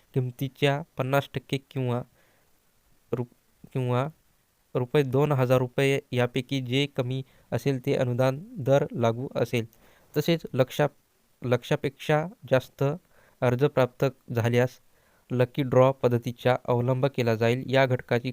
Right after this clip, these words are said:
खरेदी झाल्यानंतर शेतकरी, शेतकरी प्रतिनिधी समवेत अक्षांक व रेषांकसह फोटो घेतल्यानंतर तपासणी करून लाभार्थ्यांना डीबीटी पद्धतीने त्यांच्या बँक खात्यावर अनुदान देण्यात येईल.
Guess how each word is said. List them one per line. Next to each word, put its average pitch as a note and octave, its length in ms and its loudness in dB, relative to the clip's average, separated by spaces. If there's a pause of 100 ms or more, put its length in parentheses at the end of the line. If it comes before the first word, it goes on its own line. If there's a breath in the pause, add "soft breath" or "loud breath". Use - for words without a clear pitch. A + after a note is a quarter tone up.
खरेदी A#2+ 320 -4
झाल्यानंतर C3 520 0 (600 soft breath)
शेतकरी, D3 320 0
शेतकरी C3 640 -4 (160)
प्रतिनिधी B2+ 640 -2 (260)
समवेत C3 680 -2
अक्षांक C3+ 520 0
व B2+ 280 0 (580 soft breath)
रेषांकसह C3+ 880 0
फोटो C3 340 -4
घेतल्यानंतर B2 680 0 (580 soft breath)
तपासणी B2 400 0
करून C3 300 0
लाभार्थ्यांना A#2+ 640 0 (340 soft breath)
डीबीटी B2 460 0
पद्धतीने B2+ 540 0
त्यांच्या C3 400 0
बँक B2+ 380 -2
खात्यावर A#2+ 380 0
अनुदान A#2+ 420 -2
देण्यात A#2 300 -2
येईल. C3+ 260 -6